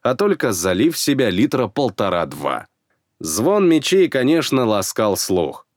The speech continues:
но звон здоровенных кружек звучал ничуть не хуже.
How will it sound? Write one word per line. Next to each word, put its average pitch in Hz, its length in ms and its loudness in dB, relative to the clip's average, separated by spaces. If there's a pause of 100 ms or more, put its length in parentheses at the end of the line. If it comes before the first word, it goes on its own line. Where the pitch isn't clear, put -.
но 110 220 0
звон 175 320 2
здоровенных 147 640 2
кружек 156 540 0 (180)
звучал 160 640 2
ничуть 180 420 2
не 95 120 2
хуже. 71 480 -6